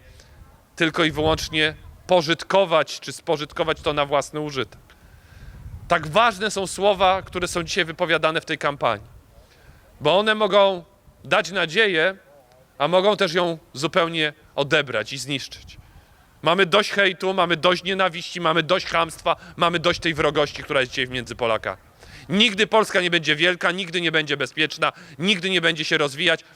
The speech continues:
dopóki będziemy tko-, toczyć tą bratobójczą wojnę domową. Na słowa, ale coraz częściej na, niestety, okropne czyny, bo tych ataków, e, ataków fizycznych, e, tego przepychania się, tego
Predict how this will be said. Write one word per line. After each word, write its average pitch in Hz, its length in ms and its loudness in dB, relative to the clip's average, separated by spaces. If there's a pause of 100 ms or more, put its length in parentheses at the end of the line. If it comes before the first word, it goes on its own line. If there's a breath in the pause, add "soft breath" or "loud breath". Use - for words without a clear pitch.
dopóki 175 340 -2
będziemy 175 320 0
tko-, - 240 -6
toczyć 190 340 0
tą 175 160 2 (180 loud breath)
bratobójczą 196 760 2
wojnę 175 300 2
domową. 151 440 0 (840 soft breath)
Na 170 140 2
słowa, 196 580 4 (380 soft breath)
ale 156 180 2
coraz 190 360 2
częściej 170 360 -2
na, 160 260 2
niestety, 156 540 -2 (640 soft breath)
okropne 170 460 0
czyny, 156 360 0
bo 123 340 2 (140)
tych 160 160 -2
ataków, 165 720 -2 (180)
e, 139 60 4
ataków 151 320 -4
fizycznych, 160 600 -2 (380 loud breath)
e, 143 360 4
tego 156 560 2
przepychania 170 680 0
się, 131 280 0 (500 loud breath)
tego 180 460 2